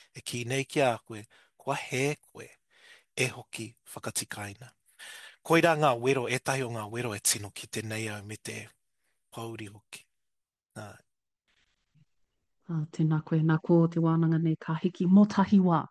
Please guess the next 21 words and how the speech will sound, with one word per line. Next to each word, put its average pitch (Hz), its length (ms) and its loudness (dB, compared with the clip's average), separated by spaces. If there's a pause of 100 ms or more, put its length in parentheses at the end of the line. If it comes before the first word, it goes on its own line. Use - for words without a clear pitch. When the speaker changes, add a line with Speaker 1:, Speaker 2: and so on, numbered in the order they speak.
(300)
Speaker 2:
E 202 80 0
tika 214 280 0
ana 190 160 6
kia 170 140 0
whai 170 260 2 (340)
wāhi 180 320 2
tāua 180 400 0
ki 170 140 0
a - 20 0
tāua 170 460 2
anō, 175 240 2 (420)
hei 185 140 0
te 196 180 2
puku 226 440 4
pea 214 240 4 (120)
o 156 160 0
te - 80 -2
tūnga 170 480 2
o 151 80 0
te 165 80 -4
kāwanatanga 160 720 0